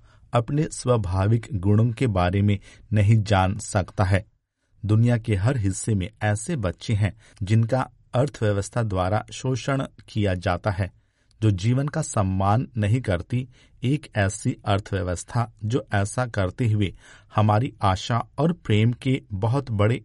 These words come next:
भंडार को खत्म कर देती है। प्रिय भाइयों एवं बहनों,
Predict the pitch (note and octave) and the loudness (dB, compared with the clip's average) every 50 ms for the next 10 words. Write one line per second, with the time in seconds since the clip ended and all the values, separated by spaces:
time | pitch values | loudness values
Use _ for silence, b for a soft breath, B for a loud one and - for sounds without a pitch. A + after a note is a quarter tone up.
0 | - G2+ E2+ F#2+ F#2+ F#2+ F#2 G2 G2 G2+ G2+ G#2+ - - G2 E2+ b b b b | -8 -4 -2 0 0 0 2 2 2 2 0 -2 -4 -4 -4 -4 b b b b
1 | b b _ - - - A#2+ A#2 A2 C#3 B2+ B2+ - - - - _ - A2 G#2+ | b b _ -8 0 0 0 2 2 0 0 0 -2 -4 -8 -16 _ -2 0 0
2 | G2 F#2 F2 F#2 F2+ F2+ - A2 G2 A2 F#2+ - - _ _ _ _ _ _ _ | 0 0 0 -2 -2 0 -2 0 2 2 0 0 -4 _ _ _ _ _ _ _
3 | _ _ _ _ _ _ _ - G#2 G#2 G2+ E2+ F2 F#2+ G2 F#2+ F#2+ G#2 - - | _ _ _ _ _ _ _ 0 2 2 2 2 2 0 0 2 2 0 0 0
4 | G#2+ G2+ G#2 G2+ F#2+ F2+ F#2+ F#2 G#2+ A2+ B2 D#3+ | -2 0 0 0 0 0 0 2 2 2 2 0